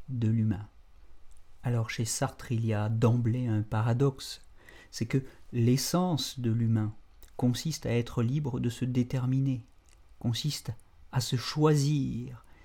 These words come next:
c'est-à-dire à n'avoir pas d'essence préalablement définie, pas de nature humaine, si vous voulez, qui le déterminerait préalablement, encore une fois, au choix qu'il fait de lui-même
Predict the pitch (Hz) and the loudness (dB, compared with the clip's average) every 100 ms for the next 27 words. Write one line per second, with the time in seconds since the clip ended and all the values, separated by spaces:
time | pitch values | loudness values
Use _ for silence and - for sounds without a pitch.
0 | - 135 139 165 143 131 135 127 139 143 | -12 -4 0 2 2 4 4 4 2 0
1 | - - 160 135 123 151 - 190 190 175 | -4 -4 -2 0 2 2 2 0 0 0
2 | - 113 - - 185 175 160 156 139 143 | -4 -10 -10 -8 -4 -2 0 0 2 2
3 | 185 190 135 120 - 120 123 123 - 165 | 2 0 -2 -4 -4 -2 -2 -4 -4 -4
4 | 151 139 135 131 123 147 127 147 147 165 | 0 4 4 4 2 0 4 6 4 2
5 | 156 160 185 180 127 - - 123 123 123 | 4 4 2 0 -2 -4 -4 -4 -2 -2
6 | 127 117 - - - - 143 127 131 156 | -2 -4 -8 -16 -8 -2 2 4 2 2
7 | 156 143 139 131 123 117 113 113 - - | 2 4 4 4 4 2 -2 -6 -14 -20
8 | - - - - - - - - 127 123 | -20 -20 -20 -20 -20 -14 -8 -2 0 2
9 | 120 120 113 123 151 139 120 110 113 147 | 2 2 2 2 2 0 -2 -4 -4 -2
10 | 151 - - - 202 196 - - 180 185 | -4 -6 -6 2 2 2 -2 -6 -2 0
11 | 214 226 - 190 170 - 180 190 147 135 | -2 -4 -4 -2 -2 0 0 0 0 0
12 | 185 185 175 170 180 180 139 113 | 2 2 2 2 0 0 -2 -2